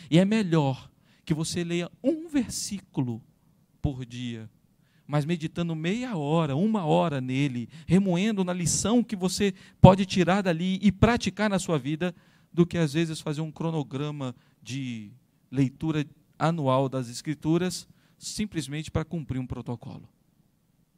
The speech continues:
Se você tem tempo de meditar em três, quatro capítulos, no livro inteiro das Escrituras no dia, ótimo, louvado seja o nome do Senhor. Não estou dizendo que isso é ruim, não. Mas se for para ler, simplesmente para cumprir um protocolo,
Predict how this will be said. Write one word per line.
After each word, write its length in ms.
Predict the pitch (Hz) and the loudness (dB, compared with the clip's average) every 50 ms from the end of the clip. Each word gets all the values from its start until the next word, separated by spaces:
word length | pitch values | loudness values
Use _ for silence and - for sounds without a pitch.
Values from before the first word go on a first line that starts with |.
| _ _ _ _ _ _ _ _ _ _ _ _ | _ _ _ _ _ _ _ _ _ _ _ _
Se 140 | - - | -10 -10
você 200 | 123 135 - 190 | -8 -6 -6 -8
tem 160 | 202 - 262 247 | -6 -6 -8 -8
tempo 300 | - - 170 185 - - | -8 -8 -10 -10 -10 -10
de 80 | 139 | -10
meditar 420 | 131 135 143 120 120 - - 139 156 | -8 -8 -8 -8 -10 -10 -10 -8 -8
em 80 | 147 | -10
três, 400 | 123 - - 131 139 165 175 - | -10 -10 -8 -4 -4 -4 -4 -6
quatro 360 | - - 139 151 175 180 - | -8 -6 -4 -4 -4 -4 -6
capítulos, 500 | - 190 175 - 151 156 175 165 139 131 | -6 -8 -8 -8 -10 -12 -8 -6 -4 -4
no 100 | 127 143 | -4 -4
livro 300 | 143 135 151 208 226 214 | -4 -4 -4 -4 -4 -2
inteiro 420 | 196 151 - - 147 160 190 190 175 | -4 -4 -4 -2 0 0 0 0 0
das 160 | 139 151 139 | -2 -2 -2
Escrituras 520 | 127 - - 131 120 - 135 135 131 117 | -4 -6 -8 -8 -8 -6 -6 -8 -6 -8
no 100 | 117 117 | -8 -10
dia, 380 | 104 113 131 185 233 220 135 - - - _ _ - | -8 -6 -4 -2 0 -2 -2 -4 -8 -18 _ _ -2
ótimo, 420 | - 202 208 247 - - 160 156 | 2 4 4 4 2 -2 -2 0
louvado 320 | 165 175 165 160 180 214 214 | 2 2 2 2 2 2 2
seja 160 | 226 220 220 | 2 2 2
o 40 | 220 | 2
nome 120 | 220 208 | 0 0
do 80 | 214 220 | -2 -4
Senhor. 380 | - 254 240 220 185 190 196 190 - - | -2 -2 0 4 4 4 4 2 -2 -8
Não 80 | - 160 | -8 -2
estou 120 | 147 196 | 2 2
dizendo 280 | 214 190 214 233 233 226 | 2 2 2 0 -2 -2
que 100 | - 220 | -2 -2
isso 140 | 208 - 208 | 0 0 0
é 20 | |
ruim, 380 | 214 202 208 208 202 202 208 233 | 2 2 2 2 0 0 -2 0
não. 280 | 233 185 170 202 214 - - - _ _ - _ _ _ _ _ _ _ _ _ _ _ _ _ _ _ _ _ | 2 2 2 2 2 -2 -8 -16 _ _ -20 _ _ _ _ _ _ _ _ _ _ _ _ _ _ _ _ _
Mas 180 | - 190 190 | 6 8 8
se 100 | - 220 | 8 4
for 160 | - - 208 196 | 4 4 6 6
para 180 | - 185 185 | 6 6 6
ler, 340 | 185 170 156 151 143 135 123 | 6 4 4 4 4 2 2
simplesmente 520 | - - 233 - 240 196 165 170 170 151 | 0 -2 -2 0 -2 -2 -2 -2 -4 -4
para 100 | - 170 | -4 -6
cumprir 380 | - - 175 160 - - 226 285 | -6 -4 -6 -4 -2 -2 -2 -2
um 60 | 294 | 0
protocolo, 680 | - 208 196 180 180 151 143 - 151 151 151 139 135 | 2 2 2 4 2 0 0 2 2 2 2 2 0